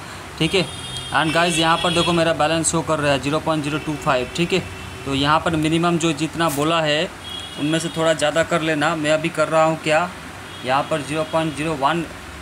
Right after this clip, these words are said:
बीएनबी बोला है, तो यहाँ पर शायद नहीं होगा, तो आप कहीं एक जगह पर लिख लो, ठीक है, क्योंकि ये सब प्रॉब्लम आ रहा है।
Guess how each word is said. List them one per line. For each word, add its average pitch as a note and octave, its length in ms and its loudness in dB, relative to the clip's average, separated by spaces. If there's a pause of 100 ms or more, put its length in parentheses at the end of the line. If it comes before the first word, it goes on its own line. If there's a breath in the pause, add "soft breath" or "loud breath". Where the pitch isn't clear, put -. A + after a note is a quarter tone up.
(200)
बीएनबी D#3+ 320 2
बोला D3+ 260 2
है, D3 200 2
तो D3 120 -6
यहाँ C3+ 260 0
पर D3+ 160 -2
शायद C#3+ 280 2
नहीं D3+ 200 0
होगा, D3+ 340 2 (440)
तो C#3 60 0
आप C3+ 180 2
कहीं D#3 200 2
एक D3+ 160 0
जगह D3+ 220 0
पर D3+ 180 0
लिख D3 260 -2
लो, D#3 260 0 (480)
ठीक C#3+ 140 -8
है, F3+ 80 0 (1040)
क्योंकि B2+ 200 -6
ये C#3 100 0
सब D3 180 -2
प्रॉब्लम D3 420 0
आ C3+ 180 0
रहा D#3 220 4
है। E3 260 0